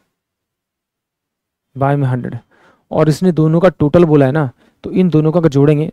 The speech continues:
तो इसमें से ये वाली वैल्यू तो मेरे पास common है, तीन सौ पचहत्तर common आ जाएगी आपकी। तो ब्रैकेट के अंदर नाइंटी टू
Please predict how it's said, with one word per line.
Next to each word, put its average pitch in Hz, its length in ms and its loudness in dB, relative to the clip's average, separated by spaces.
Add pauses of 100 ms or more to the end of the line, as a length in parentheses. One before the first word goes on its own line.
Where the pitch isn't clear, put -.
तो - 80 -12
इसमें 160 260 -4
से 160 100 2
ये 151 200 4
वाली 156 200 2
वैल्यू 147 180 2
तो 151 80 0
मेरे 151 120 0
पास 151 140 0
common 151 240 -2
है, 156 100 2
तीन 147 180 -4
सौ 147 100 -4
पचहत्तर 139 260 -4
common 156 240 -2
आ 156 60 0
जाएगी 147 180 0
आपकी। 139 300 -10 (600)
तो 151 80 -12
ब्रैकेट 151 300 0
के 175 60 0
अंदर 165 140 0
नाइंटी 143 360 -4
टू 139 340 -2